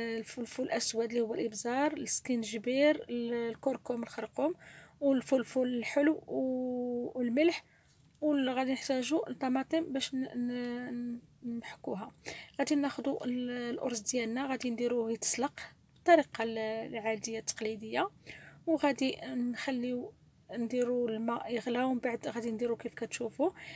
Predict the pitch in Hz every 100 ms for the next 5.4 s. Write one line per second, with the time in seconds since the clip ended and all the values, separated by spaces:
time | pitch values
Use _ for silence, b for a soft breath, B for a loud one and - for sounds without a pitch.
0 | B 269 247 247 - 247 - 269 233 -
1 | 226 320 - B B - 311 277 269 247
2 | 240 226 - 254 262 240 240 233 240 233
3 | 240 220 - 311 262 - 262 240 220 214
4 | 240 226 233 202 233 233 - 233 - 220
5 | 208 220 247 359